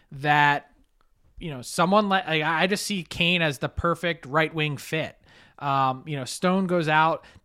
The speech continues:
obviously doesn't play the same game as Stone in terms of, uh, defensive impact and two hundred foot game, but, you know, cap hit wise,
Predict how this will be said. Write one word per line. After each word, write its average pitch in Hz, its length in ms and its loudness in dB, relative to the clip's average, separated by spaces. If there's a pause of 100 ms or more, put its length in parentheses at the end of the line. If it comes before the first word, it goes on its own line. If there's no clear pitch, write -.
obviously 175 400 0
doesn't 165 280 -2
play 165 200 -2
the 151 80 -8
same 156 300 -4
game 151 340 -4
as 139 100 -4
Stone 156 380 -4
in 139 100 -6
terms 147 320 -6
of, 131 180 -6
uh, 127 300 -4 (520)
defensive 170 480 0
impact 147 600 -2
and 131 160 -8
two 180 120 -6
hundred 160 240 -4
foot 139 280 -6
game, 180 420 -2 (460)
but, 170 240 -2 (400)
you 151 100 -8
know, 135 120 -6
cap 185 360 2
hit 190 160 0
wise, 165 580 2